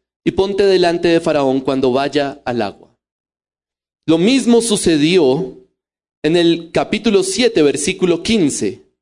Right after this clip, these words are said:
La primera plaga que sucedió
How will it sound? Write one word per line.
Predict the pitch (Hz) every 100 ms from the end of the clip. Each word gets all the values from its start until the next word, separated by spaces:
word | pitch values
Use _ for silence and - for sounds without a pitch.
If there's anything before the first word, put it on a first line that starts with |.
| _ _ _ _
La | - 175 -
primera | 190 175 202 262 240 -
plaga | 220 226 190 131 120 - _ _
que | 151
sucedió | 151 156 143 151 170 139 - -